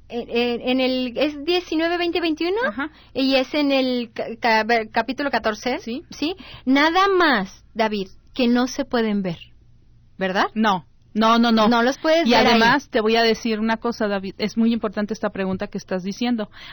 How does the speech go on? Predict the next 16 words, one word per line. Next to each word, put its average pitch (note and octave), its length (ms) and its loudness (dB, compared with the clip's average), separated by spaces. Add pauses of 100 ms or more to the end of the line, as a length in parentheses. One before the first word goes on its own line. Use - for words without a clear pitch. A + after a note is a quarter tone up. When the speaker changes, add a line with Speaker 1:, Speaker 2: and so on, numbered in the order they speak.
(120)
Speaker 2:
Recordemos A3 800 0
que A3 180 2
esto A#3 220 -2
lo A#3+ 100 0
tenemos G#3 400 -4
que G#3 160 0
ver G#3+ 300 0
en G3 160 -2
la F#3+ 140 0
Torá. F3+ 400 -2 (340)
Y G#3 100 0
recordemos A3+ 680 0
que A#3 100 -2
la G#3 160 0
Torá G3+ 400 0
es G#3+ 340 -2